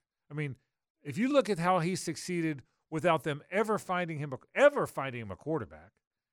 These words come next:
how in the world do you fire Mike Vrabel? And I guess that pr-, was probably, I probably should have said that more yesterday, but we, we had all this Jaguar stuff going on yesterday, and the Vrabel thing kinda hit late. But I, but I thought about it overnight. What in the world, right?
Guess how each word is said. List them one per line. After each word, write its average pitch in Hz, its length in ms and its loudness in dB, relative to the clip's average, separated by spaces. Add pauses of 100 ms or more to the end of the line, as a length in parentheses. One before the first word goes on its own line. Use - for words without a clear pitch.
(360)
how 339 240 0
in 302 80 -4
the 190 80 0
world 165 300 0
do 147 60 -6
you 131 60 -4
fire 135 320 -2
Mike 110 260 -8
Vrabel? 180 320 -4
And 135 80 -4
I 147 60 -2
guess 156 160 -4
that 151 180 -8 (140)
pr-, 147 100 -18
was 131 180 -16
probably, 120 440 -6 (300)
I 123 40 -20
probably 151 200 -2
should 147 120 -8
have 123 60 -10
said 135 160 -10
that 127 80 -6
more 113 180 -8
yesterday, 135 400 -6
but 131 120 -8
we, 127 200 -4
we 131 120 -4
had 123 100 -2
all 120 100 -2
this 110 160 -12
Jaguar 120 340 -6
stuff 110 240 -10
going 110 180 -14
on 98 140 -14
yesterday, 98 400 -12
and 113 80 -8
the 98 40 -12
Vrabel 104 320 -6
thing 107 180 -12
kinda 95 220 -8
hit 98 140 -10
late. 110 280 -8 (520)
But 139 120 -6
I, 85 240 -6
but 135 120 -6
I 127 60 -2
thought 190 240 0
about 139 220 0
it 117 60 -6
overnight. 120 560 -2 (760)
What 330 140 -4
in 330 120 -4
the 131 80 -2
world, 104 560 0
right? 165 340 -2